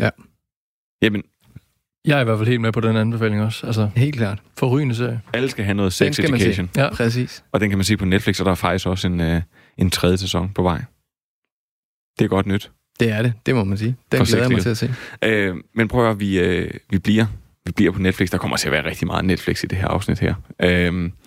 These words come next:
Speaker 2: men, øh, jeg ved ikke, om der er nogen af jer, der har stiftet, øh, bekendtskab med komikeren Bill Burr.
Speaker 3: Jo.
Speaker 2: Ja.
Speaker 1: Nej.
Speaker 2: Ja, det er fordi, at jeg, jeg tror, jeg fik annonceret, at vi skulle have en meget vred, hvid mand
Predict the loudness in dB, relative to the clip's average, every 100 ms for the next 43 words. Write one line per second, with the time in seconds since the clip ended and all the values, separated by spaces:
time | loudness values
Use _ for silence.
0 | -20 -20 -20 -20 _ 0 2 2 0 0
1 | 2 2 0 0 0 2 4 4 2 0
2 | -4 -4 -2 -2 0 0 2 2 0 -2
3 | -2 -2 -2 -2 -6 -8 -12 _ -20 _
4 | 0 2 4 2 0 0 0 -2 -2 0
5 | -2 0 0 0 -2 -10 _ _ _ _
6 | _ _ _ _ -2 -2 -2 -6 -20 _
7 | -2 2 2 0 -6 -20 -18 -8 0 2
8 | 2 0 0 2 2 2 0 -2 0 0
9 | 0 0 -2 -2 -2 -2 0 2 2 0
10 | -2 -2 0 2 2 2 0 -2 -14 -6
11 | 0 2 2 2 2 -2 _ -4 2 2
12 | 2 -4 -16 -6 0 0 0 0 0